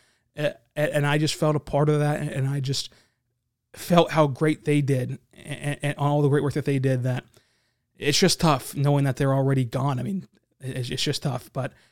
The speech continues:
remember to just always make sure you're telling people what they've done for you in your life, and, and you're making sure that they know how much you appreciate them, 'cause you just never know whenever that opportunity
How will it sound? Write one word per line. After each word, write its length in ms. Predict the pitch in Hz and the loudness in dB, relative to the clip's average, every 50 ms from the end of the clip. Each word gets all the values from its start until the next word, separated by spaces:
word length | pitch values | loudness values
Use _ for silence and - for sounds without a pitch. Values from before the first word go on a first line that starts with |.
| _ _ _ _ _ _ _ _ _ _ _ _ _ _ _ _ _ | _ _ _ _ _ _ _ _ _ _ _ _ _ _ _ _ _
remember 400 | 143 160 180 190 180 180 170 151 | 2 6 6 8 8 6 6 4
to 200 | 143 - - 156 | 0 0 0 2
just 200 | 139 135 - - | 2 2 2 2
always 400 | 151 151 147 151 151 151 143 - | 4 4 4 4 4 4 2 2
make 160 | 147 143 135 | 2 0 0
sure 400 | - - - 143 139 139 139 135 | -2 -2 0 2 2 2 2 2
you're 120 | 131 127 131 | 0 0 -2
telling 360 | - - - 151 151 147 143 | -2 -2 -2 0 0 0 0
people 380 | - 156 143 - 156 143 135 131 | 0 0 0 0 0 -2 0 0
what 180 | 143 139 - | -2 -4 -2
they've 180 | - 147 131 - | 0 -2 -2 0
done 220 | - 147 139 135 | -2 -2 -2 -2
for 140 | - - 143 | -4 -2 -2
you 180 | 135 135 139 135 | 0 0 0 0
in 100 | 131 135 | 0 0
your 120 | 135 135 | -2 -2
life, 280 | 135 135 135 135 - - | -2 -2 -4 -4 -4 -2
and, 180 | 139 135 - | -4 -4 -2
and 120 | - 135 131 | -2 -4 -2
you're 80 | 131 | -2
making 260 | 135 139 135 - 143 | -2 -4 -4 -4 -4
sure 200 | 135 - - 147 | -6 -4 -4 -4
that 120 | 143 131 - | -4 -4 -4
they 320 | - 139 139 139 131 - - | -4 -2 -2 -2 -4 -4 -6
know 460 | - 139 139 143 143 135 135 131 131 - - - _ _ _ | -8 -6 -2 0 2 2 2 0 -2 -6 -10 -20 _ _ _
how 160 | _ - 147 | _ -4 -2
much 240 | 147 143 143 - - | 0 0 0 0 0
you 60 | 147 | -2
appreciate 540 | 135 - - 139 131 127 - 143 131 123 - | -2 -2 -2 -4 -2 -2 -2 -2 -2 -4 -4
them, 140 | - 131 131 | -4 -4 -4
'cause 160 | - 139 127 | -2 -2 -2
you 60 | 147 | -2
just 120 | 180 - - | -2 -2 -2
never 140 | 175 165 165 | -2 -2 0
know 140 | 160 165 | 0 0
whenever 240 | 160 160 156 143 139 | 0 0 0 0 -2
that 100 | 147 143 | -2 -4
opportunity 600 | 135 147 - 139 - - 151 147 147 139 139 131 | -4 -6 -6 -8 -6 -2 -2 0 2 2 0 0